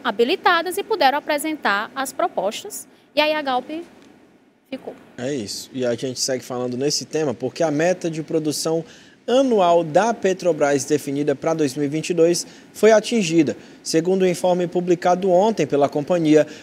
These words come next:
Speaker 2: foram produzidos ao todo mais de dois milhões de barris de óleo equivalente por dia. Conforme divulgado em janeiro do ano passado,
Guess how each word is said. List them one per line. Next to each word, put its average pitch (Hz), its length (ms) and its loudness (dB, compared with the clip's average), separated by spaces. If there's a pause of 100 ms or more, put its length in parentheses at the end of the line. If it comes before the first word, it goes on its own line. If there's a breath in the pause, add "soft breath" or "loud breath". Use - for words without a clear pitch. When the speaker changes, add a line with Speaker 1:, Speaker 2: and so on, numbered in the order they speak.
Speaker 2:
foram 170 200 2
produzidos 170 680 0
ao 214 160 4
todo 165 500 2 (260 loud breath)
mais 185 220 0
de 190 100 -4
dois 214 520 4
milhões 190 340 2
de 180 80 -4
barris 165 500 0
de 185 140 0
óleo 151 320 6 (260 loud breath)
equivalente 170 680 0
por 202 460 4
dia. 147 440 2 (280 loud breath)
Conforme 190 360 2
divulgado 180 520 2
em 175 40 -2
janeiro 180 400 2
do 185 120 0
ano 180 160 0
passado, 160 580 2